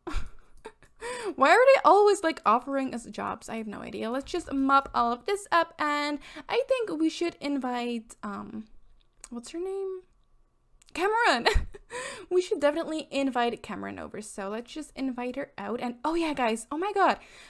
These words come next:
I have something to tell you because, let's see, what is his name? Blaine actually has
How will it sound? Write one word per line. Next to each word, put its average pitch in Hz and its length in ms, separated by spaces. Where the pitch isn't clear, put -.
I 349 100
have 440 140
something 359 380
to 277 100
tell 330 220
you 226 120
because, 233 680
let's 240 240
see, 220 260
what 240 160
is 370 100
his 392 140
name? 403 260
Blaine 269 600
actually 370 500
has 277 540